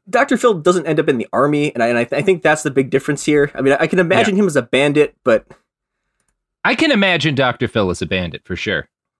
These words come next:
Speaker 2: He is a kind of bandit, a spiritual kind, though. I think this
Speaker 1: Yeah.
Speaker 2: guy's actually gonna work out to be much more ethical than Doctor Phil.
Speaker 1: Well, <laughs> we'll, we'll, we'll see. We'll see about that.
Speaker 2: <laughs> Okay. <laughs> All right. So he moves with his mom to Manchuria.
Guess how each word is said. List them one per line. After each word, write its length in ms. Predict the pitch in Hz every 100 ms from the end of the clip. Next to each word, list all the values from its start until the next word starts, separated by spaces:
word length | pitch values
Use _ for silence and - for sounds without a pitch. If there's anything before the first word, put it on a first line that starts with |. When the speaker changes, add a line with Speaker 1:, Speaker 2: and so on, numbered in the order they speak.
| _ _ _ _ _ _ _ _ -
Speaker 2:
He 160 | 220
is 140 | 233 175
a 80 |
kind 320 | - 165 175 139
of 160 | 92
bandit, 400 | 110 113 90 60 _
a 40 | 101
spiritual 600 | - 143 120 98 87 78
kind, 320 | - 80 71
though. 80 | 67
I 100 | 73
think 200 | 113 165
this 120 | 143 139
Speaker 1:
Yeah. 40 |
Speaker 2:
guy's 180 | 131 113
actually 280 | 110 - 104
gonna 180 | 98
work 200 | 92 95 98
out 100 | 90
to 60 |
be 120 | 92
much 280 | 90 92 -
more 160 | 90 71
ethical 400 | 82 80 73 67
than 120 | 62
Doctor 380 | 69 65 - 62
Phil. 240 | 73 50 _ _ _ _ _ 190
Speaker 1:
Well, 520 | 233 240 214 175 -
<laughs> 40 |
we'll, 220 | 285 320 285
we'll, 380 | 262 254 277 240
we'll 120 | 285
see. 140 | 233
We'll 140 | 220 -
see 120 | 165
about 220 | 127 90
that. 140 | - 208
Speaker 2:
<laughs> 100 | -
Okay. 280 | - - 214 - 359 - - 415 - -
<laughs> 760 | - - _ - 214 - _
All 160 | 135 147
right. 260 | 117 104 - _ _
So 160 | - 139
he 100 | 143
moves 300 | 147 170 160
with 120 | 170
his 140 | 165 131
mom 320 | 123 123 127
to 100 | 127
Manchuria. 720 | 120 120 - 87 76 87